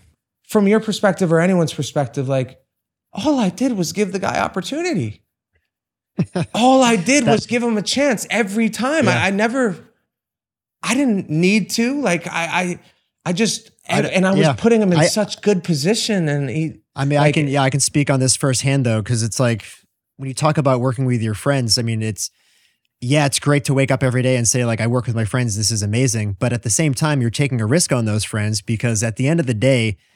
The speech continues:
Speaker 2: they are learning their job as they go. They're not the most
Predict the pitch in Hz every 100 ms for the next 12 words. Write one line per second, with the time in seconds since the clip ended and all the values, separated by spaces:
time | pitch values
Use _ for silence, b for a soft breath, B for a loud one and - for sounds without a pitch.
0 | _ _ - 117 139 160 151 135 123 139
1 | 139 131 123 123 104 127 127 113 120 101
2 | 110 98 120 117 107 110 123 - 120 117
3 | - - _